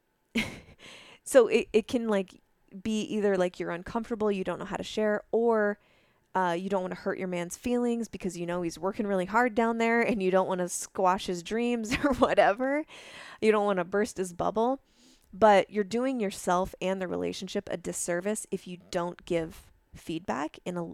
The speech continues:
in a, in a loving way, of course. So otherwise, like, in the, in the instance of if something is uncomfortable, like, I'm talking about during the act of sex, if something is uncomfortable,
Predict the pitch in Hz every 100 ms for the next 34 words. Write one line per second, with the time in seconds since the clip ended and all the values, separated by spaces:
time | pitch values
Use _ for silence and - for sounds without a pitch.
0 | - - 175 175 _ 190 175 170 165 -
1 | 69 69 - - - - - - - -
2 | - - - - 220 196 190 190 - _
3 | _ _ _ _ _ _ - - 233 269
4 | 240 214 - 208 185 - - 208 196 -
5 | 202 190 185 - 196 - 185 - 185 190
6 | 185 - 202 240 220 196 180 - 185 180
7 | 175 - - - - 202 233 262 262 214
8 | - 196 175 175 170 - 185 - - -
9 | - - - 202 - 202 269 254 - 190
10 | 180 185 - - 170 170 - 175 - 151
11 | - - 190 269